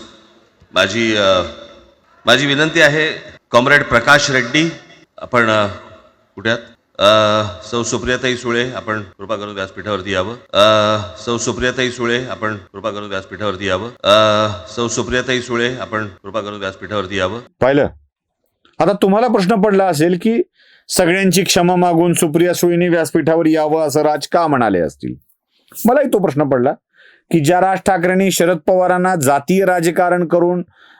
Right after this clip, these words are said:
Speaker 2: महाराष्ट्राची वाट लावली असा आरोप केला होता, त्या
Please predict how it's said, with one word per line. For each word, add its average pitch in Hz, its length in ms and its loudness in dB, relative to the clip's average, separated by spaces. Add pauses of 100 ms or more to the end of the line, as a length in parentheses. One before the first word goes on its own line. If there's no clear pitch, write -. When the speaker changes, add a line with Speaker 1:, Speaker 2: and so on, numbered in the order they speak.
(140)
Speaker 2:
महाराष्ट्राची 165 680 2
वाट 156 400 2
लावली 180 320 2
असा 180 260 0
आरोप 165 360 0
केला 175 200 2
होता, 170 380 0
त्या 190 240 0